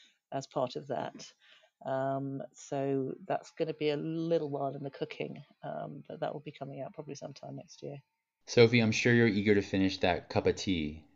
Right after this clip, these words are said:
Speaker 2: that you brewed about a half hour ago before we started. Hopefully it's not cold. But before you jump,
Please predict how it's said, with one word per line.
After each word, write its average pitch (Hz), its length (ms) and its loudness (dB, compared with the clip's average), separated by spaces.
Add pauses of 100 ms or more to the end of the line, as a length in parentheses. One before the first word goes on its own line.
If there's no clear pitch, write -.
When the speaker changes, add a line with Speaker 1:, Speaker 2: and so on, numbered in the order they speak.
(120)
Speaker 2:
that 87 120 2
you 92 140 -2
brewed 90 500 -2 (140)
about 95 220 2
a 92 40 2
half 95 300 2
hour 90 240 4
ago 82 240 0
before - 260 0
we 80 80 -2
started. - 460 -4 (680)
Hopefully 113 280 8
it's 104 100 4
not 95 200 2
cold. - 400 -4 (340)
But - 160 4
before 123 260 6
you 120 140 8
jump, 73 460 -2